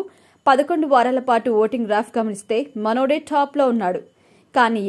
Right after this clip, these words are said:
ఎప్పుడైతే బిగ్ బాస్ హౌస్ లో జెస్సీ అనారోగ్యం కారణంగా బయటికి వెళ్లిపోయాడో, సిరితో బాగా ఎమోషనల్ కనెక్షన్ ఏర్పడడంతో హౌస్ లో ఎక్కువగా హగ్గులు, గొడవలు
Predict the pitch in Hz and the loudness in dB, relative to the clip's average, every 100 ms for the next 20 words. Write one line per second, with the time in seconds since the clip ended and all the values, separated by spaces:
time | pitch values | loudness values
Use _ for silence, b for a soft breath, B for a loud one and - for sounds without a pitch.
0 | 196 339 339 320 302 233 190 208 233 - | -4 0 0 0 -4 -4 -2 -2 -2 -2
1 | 226 185 214 269 - 220 226 233 311 - | -6 -2 -2 -2 -4 -4 -2 -2 -2 -2
2 | 202 254 269 262 240 233 214 214 214 214 | -2 -2 0 0 -2 -2 -4 -4 -2 -2
3 | - b b b b 214 240 277 311 254 | -4 b b b b 2 2 2 0 2
4 | 240 254 233 214 208 214 311 - - 294 | 2 0 0 2 0 0 -4 -6 -4 -4
5 | 302 294 226 214 233 - 202 226 254 285 | 0 0 2 2 0 0 -2 -2 -4 -4
6 | 262 240 233 254 208 220 226 214 214 214 | -4 -4 -4 -4 -2 -4 -2 -2 -2 -2
7 | 220 b b b b 269 277 320 294 240 | -4 b b b b 2 2 4 4 4
8 | 269 247 240 240 247 196 226 269 220 220 | 2 0 0 0 -2 -2 0 2 4 2
9 | 220 220 | 2 -2